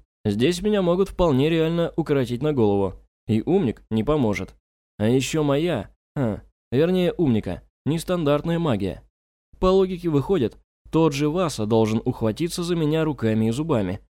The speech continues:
чтобы вытрясти информацию о том, как инфомагичить. И ведь ему не докажешь, что научить этому не получится. И даже не из-за того, что я сам в этом деле пока никто, и зовут меня никак, а в том, что его мозги, судя по информации, предоставленной умником,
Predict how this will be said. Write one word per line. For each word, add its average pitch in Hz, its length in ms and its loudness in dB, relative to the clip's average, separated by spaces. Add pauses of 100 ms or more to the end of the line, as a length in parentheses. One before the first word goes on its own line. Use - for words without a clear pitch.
чтобы 190 340 2
вытрясти 185 400 0
информацию 135 600 -2
о 117 40 -4
том, 139 260 0 (200)
как 127 300 -4
инфомагичить. 117 760 -2 (380)
И 139 100 4
ведь 190 200 -4
ему 208 180 2
не 190 80 2
докажешь, 139 540 -2 (100)
что - 220 -2
научить 120 340 2
этому 160 220 -4
не 160 80 -4
получится. 165 560 -4 (320)
И 147 120 2
даже 202 280 4
не 202 160 2
из-за 190 120 -6
того, 135 480 0
что - 200 -2
я 127 160 4
сам 185 260 -2
в 160 40 2
этом 107 220 0
деле 101 280 0 (140)
пока 190 260 0
никто, 180 400 -2 (180)
и 117 80 0
зовут 117 340 2
меня 156 200 0
никак, 151 400 -6 (340)
а 110 160 2
в - 80 -8
том, 165 260 -2 (140)
что - 180 -2
его 170 200 2
мозги, 151 560 0
судя 123 260 -2
по 123 140 0
информации, 123 500 0
предоставленной 110 640 -2
умником, 98 460 -4